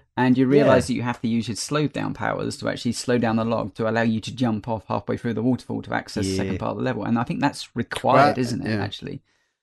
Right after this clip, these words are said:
Speaker 1: So
Speaker 3: I checked out, uh, I, I, I, I, I pulled up a guide for that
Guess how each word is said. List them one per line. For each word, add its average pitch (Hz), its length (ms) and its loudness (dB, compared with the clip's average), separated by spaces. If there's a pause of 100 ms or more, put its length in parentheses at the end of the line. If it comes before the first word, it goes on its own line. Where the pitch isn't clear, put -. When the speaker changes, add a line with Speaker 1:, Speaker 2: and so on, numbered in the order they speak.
(400)
Speaker 1:
So 107 340 -2 (540)
Speaker 3:
I 131 100 0
checked - 300 0
out, 151 160 4
uh, 139 520 6
I, 123 60 0
I, 127 220 -2
I, 123 40 0 (240)
I, 120 100 0 (280)
I 113 100 -2
pulled 123 300 -2
up 113 140 -2
a 107 40 -2
guide 104 420 0
for 95 200 -4
that 90 280 -2